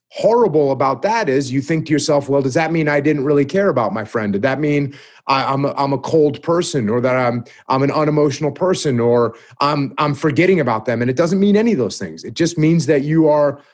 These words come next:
adapting and you're learning how to understand that loss. And as you learn to understand it, you deal with it and you, you move on. So all these things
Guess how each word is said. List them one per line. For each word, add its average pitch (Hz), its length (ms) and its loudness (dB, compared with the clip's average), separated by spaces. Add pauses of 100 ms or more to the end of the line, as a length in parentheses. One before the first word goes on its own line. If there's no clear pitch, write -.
(180)
adapting 143 720 -2 (500)
and 139 180 0
you're 143 480 2 (160)
learning 151 380 0
how 147 280 0
to 147 120 -2
understand 147 840 -4 (160)
that 143 260 0
loss. 156 540 -4 (420)
And 131 280 -2
as 127 240 -2
you 147 100 2
learn 151 200 2
to 147 80 -2
understand 147 580 -2
it, 190 240 -4 (140)
you 120 160 -4
deal 123 260 2
with 156 180 2
it - 220 -2
and 139 120 2
you, 143 300 2
you 131 160 2
move 160 240 4
on. 165 320 -2 (460)
So 139 600 0
all 151 200 4
these 180 240 0
things 175 460 -2